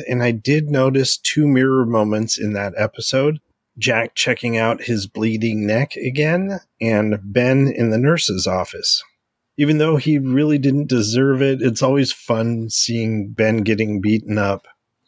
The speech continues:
You did mention that Michael Emerson's black eye can be seen in The Flash Sideways and on the island which was caused by Henry Ian Cusick accidentally hitting him during one of the takes.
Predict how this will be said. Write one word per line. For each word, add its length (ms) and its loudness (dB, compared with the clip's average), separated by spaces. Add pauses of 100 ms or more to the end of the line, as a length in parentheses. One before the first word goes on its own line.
(100)
You 160 2
did 300 2
mention 480 2
that 280 0
Michael 360 0
Emerson's 560 0
black 400 0
eye 260 0
can 220 -4
be 100 0
seen 360 -2
in 100 -2
The 80 -8
Flash 320 -2
Sideways 680 0 (460)
and 300 2
on 420 0
the 160 0
island 640 -2 (380)
which 160 0
was 180 0
caused 480 0
by 440 2
Henry 580 -2
Ian 260 -2
Cusick 560 0
accidentally 840 0
hitting 300 0
him 220 0
during 360 0
one 100 -2
of 100 -4
the 80 -12
takes. 520 -2